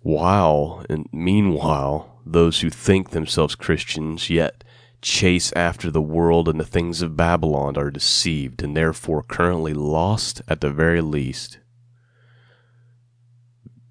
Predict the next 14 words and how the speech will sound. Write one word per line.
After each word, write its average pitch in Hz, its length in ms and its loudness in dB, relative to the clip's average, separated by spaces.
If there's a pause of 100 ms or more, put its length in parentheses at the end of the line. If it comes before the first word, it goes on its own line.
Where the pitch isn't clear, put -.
(120)
you 67 140 -10
know, 50 140 -14 (100)
dangerously 85 560 0 (340)
backslidden 65 720 -4 (360)
at - 140 -6
the 71 60 -10
very 64 240 -8
least. - 480 -14 (2250)
And 101 100 -2
here's 147 140 4
the 110 100 2
thing 95 280 4
about 78 340 2
being 87 440 0